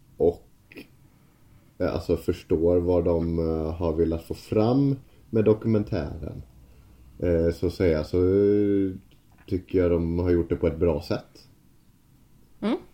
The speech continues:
Speaker 1: Eh, väldigt bra sätt, liksom. Filmat, de har pratat, de har, eh, försökt ta kontakt med personer. Eh, de har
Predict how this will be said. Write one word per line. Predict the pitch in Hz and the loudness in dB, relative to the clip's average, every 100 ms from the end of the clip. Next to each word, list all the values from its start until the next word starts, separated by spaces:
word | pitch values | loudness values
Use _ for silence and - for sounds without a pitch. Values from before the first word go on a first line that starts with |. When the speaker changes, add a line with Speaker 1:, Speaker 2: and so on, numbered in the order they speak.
| - - - | -20 -20 -2
Speaker 1:
Eh, | 101 95 92 | 2 4 4
väldigt | 98 87 87 | 2 0 0
bra | 87 82 | -2 0
sätt, | 101 - | -4 -2
liksom. | 104 80 82 73 | -4 -2 -4 -2
Filmat, | 101 92 87 87 87 - - | 0 0 0 -2 -4 -8 -16
de | 82 85 85 | -4 -2 -2
har | 85 76 | -2 -4
pratat, | - - 82 67 - 90 98 107 - | -6 -4 -4 -4 -8 -4 -4 -4 -14
de | - 82 - | -6 -6 -4
har, | 85 71 65 64 - - - - _ _ _ - - | -6 -6 -6 -8 -12 -16 -20 -20 _ _ _ -18 -8
eh, | 69 69 65 76 | -4 -2 -2 -4
försökt | - 85 78 - 78 | -8 -4 -4 -4 -8
ta | 71 | -6
kontakt | 76 71 - 85 - _ | -8 -8 -6 -8 -8 _
med | 90 82 - | -4 -4 -4
personer. | 87 - 82 80 78 80 78 87 - _ _ _ _ | -4 -2 -4 -2 -2 -2 -4 -6 -18 _ _ _ _
Eh, | - 80 78 76 76 78 78 78 78 76 78 - - - | -4 -2 0 0 0 0 0 0 0 -2 -2 -6 -8 -8
de | 82 82 82 | -2 0 -2
har | 82 85 76 76 78 | -2 -2 0 0 -2